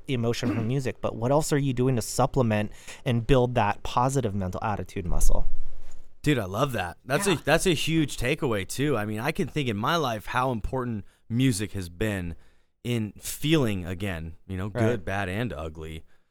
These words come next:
Speaker 2: So what a, what a great question. It's like, what are you guys listening to?
Speaker 1: Mm-hmm.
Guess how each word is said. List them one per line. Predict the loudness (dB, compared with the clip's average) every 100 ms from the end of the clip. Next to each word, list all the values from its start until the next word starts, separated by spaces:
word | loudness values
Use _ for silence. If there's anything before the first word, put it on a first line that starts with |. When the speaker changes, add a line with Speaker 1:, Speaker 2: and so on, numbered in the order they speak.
| _ _ _ _
Speaker 2:
So | -6 -4
what | -4
a, | -6
what | -6 -4 -4
a |
great | -2 0 -2
question. | -2 -4 -2 -4 -6
It's |
like, | -10 -10
what | -6
are |
you | -4
guys | -2
listening | -2 -2 -2 -6
to? | -6 -12 -8
Speaker 1:
Mm-hmm. | -6 -2 -2